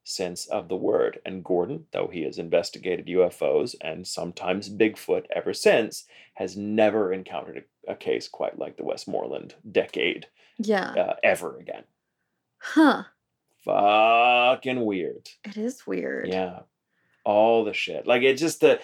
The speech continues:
Speaker 1: the boys having the nightmares, the young kids when they turn ten, like the ten-year-old twins and one of them having those really
Speaker 2: Yeah.
Speaker 1: nightmares of, like, world end type shit.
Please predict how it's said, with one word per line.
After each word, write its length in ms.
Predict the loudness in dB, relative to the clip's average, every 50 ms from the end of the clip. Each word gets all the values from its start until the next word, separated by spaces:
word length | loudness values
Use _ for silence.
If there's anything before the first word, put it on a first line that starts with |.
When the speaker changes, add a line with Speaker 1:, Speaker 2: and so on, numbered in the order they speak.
| -6 -20 -20 -10 _
Speaker 1:
the 100 | -2 -2
boys 540 | -2 0 -2 0 4 4 4 4 4 0 -2
having 300 | -4 -6 -6 -4 -4 -6
the 80 | -6 -4
nightmares, 580 | -4 -4 -6 -6 -8 -10 -12 -12 -14 -16 -16 -10 -8
the 60 | -4
young 200 | -4 -4 -4 -4
kids 520 | -8 -6 -4 -2 -2 -4 -4 -10 -14 -12 -10
when 160 | -8 -6 -4
they 160 | -4 -6 -6
turn 340 | -8 -10 -12 -12 -12 -12 -14
ten, 240 | -12 -10 -10 -8 -8
like 160 | -8 -8 -8
the 80 | -10
ten-year-old 560 | -10 -6 -2 0 2 4 4 6 6 4 2 0
twins 340 | -8 -8 -8 -8 -8 -10
and 120 | -10 -8 -8
one 80 | -6
of 60 | -6 -6
them 100 | -8 -8
having 400 | -8 -8 -8 -8 -8 -10 -10 -12
those 240 | -12 -14 -14 -16 -20 -20 -20 -20 -18 -10
really 440 | -6 -4 -4 -4 -4 -8 -10 -14 -10 -6
Speaker 2:
Yeah. 280 | -4 -2 -2 -2 -4 -6 -4
Speaker 1:
nightmares 600 | -2 -2 -2 -2 -6 -8 -8 -10 -12 -14 -14 -14
of, 120 | -14 -14
like, 160 | -14 -14 -14 -10
world 360 | -4 0 0 0 0 0 -4
end 180 | -6 -8 -10 -12
type 240 | -10 -10 -10 -8 -8
shit. 300 | -6 -4 -4 -4 -6